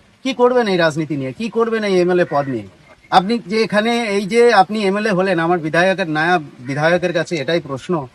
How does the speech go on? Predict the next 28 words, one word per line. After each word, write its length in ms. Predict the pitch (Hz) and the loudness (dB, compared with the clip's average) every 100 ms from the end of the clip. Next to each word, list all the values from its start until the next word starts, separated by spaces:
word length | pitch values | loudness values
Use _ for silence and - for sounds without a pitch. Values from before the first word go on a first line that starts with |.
| _ _ _ _ | _ _ _ _
যদি 260 | 151 202 233 | -2 4 4
এই 100 | 247 | 6
বাচ্চার 440 | 196 202 - 233 | 4 2 2 0
মা 220 | 208 190 | 2 2
বাপ 220 | 202 214 180 - 143 127 | 6 6 4 -6 -18 -4
তারা 200 | 180 175 | 0 2
যদি 180 | 190 196 | 0 -2
সঠিক 440 | - 175 165 208 156 | -2 -2 -2 -6 -4
বিচার 380 | 175 208 185 | -2 2 2
না 220 | 170 156 370 | 4 4 4
পায়, 320 | 208 156 117 - - - - | 6 4 2 -10 -16 -10 2
তাহলে 200 | 185 202 | 4 4
বলবো 220 | 214 220 | 2 4
আপনার 380 | 208 190 214 208 | 4 4 0 0
এই 100 | 196 | 0
যে 100 | 202 | 0
নতুন 420 | 185 175 233 190 | 0 0 -2 0
বিধায়ক 400 | 175 180 247 202 | 2 6 6 6
হয়, 160 | 214 | 4
এর 120 | 196 196 | 2 0
ওপর 140 | 180 | -2
একটা 200 | 185 185 | -2 0
অভিশাপ 380 | 160 170 196 156 | 0 0 -2 -4
নেমে 220 | 120 98 | -6 -10
আসে। 200 | 92 - - _ _ _ _ _ | -14 -18 -20 _ _ _ _ _
আপনি 240 | 143 160 208 | -4 -2 -2
চেষ্টা 360 | 214 202 254 | -2 2 4
করবেন 400 | 226 240 262 277 | 4 4 4 0